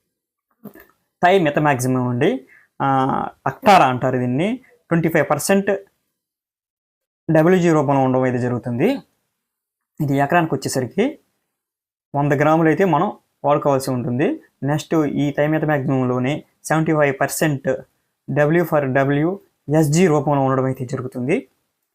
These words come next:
ఇది ఎకరానికి వచ్చేసరికి, ఆ, ఎనభై గ్రాముల నుండి వంద గ్రాములు అయితే స్ప్రే చేసుకోవాల్సి ఉంటుంది. నెక్స్ట్ వచ్చేసరికి, ఆ, estamoprid ట్వంటీ ఫైవ్ పర్సెంట్,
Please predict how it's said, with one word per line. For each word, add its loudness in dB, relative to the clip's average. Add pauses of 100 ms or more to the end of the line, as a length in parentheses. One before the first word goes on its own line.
(260)
ఇది -4 (180)
ఎకరానికి -2
వచ్చేసరికి, -6 (420)
ఆ, 0
ఎనభై 0
గ్రాముల 0
నుండి 0
వంద 0
గ్రాములు 0
అయితే -4 (180)
స్ప్రే -2
చేసుకోవాల్సి -2
ఉంటుంది. -4
నెక్స్ట్ -4
వచ్చేసరికి, -6 (440)
ఆ, 0
estamoprid 0
ట్వంటీ -4
ఫైవ్ 0 (220)
పర్సెంట్, -4